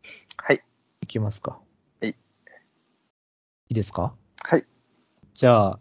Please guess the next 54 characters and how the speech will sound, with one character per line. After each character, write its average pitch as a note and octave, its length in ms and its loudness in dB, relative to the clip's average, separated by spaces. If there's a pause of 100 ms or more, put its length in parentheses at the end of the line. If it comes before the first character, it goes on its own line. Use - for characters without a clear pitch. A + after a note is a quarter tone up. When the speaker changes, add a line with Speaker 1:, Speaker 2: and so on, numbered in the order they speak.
Speaker 2:
え G2 540 0
ー - 20 -6
と、 F2+ 140 -8
互 B2+ 240 6
い - 20 6
の D3 100 4
対 C#3 200 6
抗 C3+ 140 4
以 B2 60 2
下 G2+ 140 -2
で F2 120 -4
す。 - 220 -10
せ A#2+ 460 8
ー - 20 0
の、 G3 300 4 (160)
ズ A#2+ 120 0
ド A#2+ 180 8
ン。 F2 120 -2 (1500)
え A#2 160 2
ー G#2+ 40 0
と、 G#2+ 200 2
ブ G#2 180 4
ラ E3 80 10
イ D4 80 4
ト A#2 100 4
対 A2 240 2
抗、 G2+ 380 0
ラ G#2+ 120 0
ス - 60 -8
ト F3+ 100 6
ド F3 100 8
ラ E3+ 80 8
フ - 120 -6
ト、 - 220 -8 (120)
黒 - 160 -4
三 A3+ 180 0
角 A2+ 160 -4
ボ G#2+ 140 -2
ッ - 120 -12
ケ D3 120 4
リ D3+ 180 4
ー - 20 0
ニ G2 120 0
で、 B2 180 4
白 C#3+ 220 0
三 D3 160 4
角 - 220 -2
オ A2 40 2
ー A2+ 40 0
ソ A2 140 0
ク A2 120 -2
レ G2 100 2
ー E2 60 -4
ス。 G2 320 -2